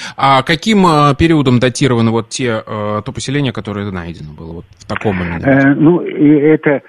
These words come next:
Speaker 2: э, я имею в виду, э, по крайней мере, две стоянки. Это Костёнки четырнадцатый и Костёнки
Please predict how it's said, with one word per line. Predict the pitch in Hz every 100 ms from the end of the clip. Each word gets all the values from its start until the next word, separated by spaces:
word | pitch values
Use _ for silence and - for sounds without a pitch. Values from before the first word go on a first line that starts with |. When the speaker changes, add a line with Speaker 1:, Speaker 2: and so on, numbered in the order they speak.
| - - -
Speaker 2:
э, | 127 120 117 123 123 131
я | 131 147 151
имею | 151 147 135
в |
виду, | 131 135 147 156 - - 113
э, | 123
по | 139
крайней | - 139 135 135
мере, | 135 127
две | 110 117 120
стоянки. | - 127 131 151 185 175
Это | 180 156
Костёнки | 156 - 139 127 135
четырнадцатый | - 143 - 127 110 113 - 127
и |
Костёнки | 117 120 - 127 -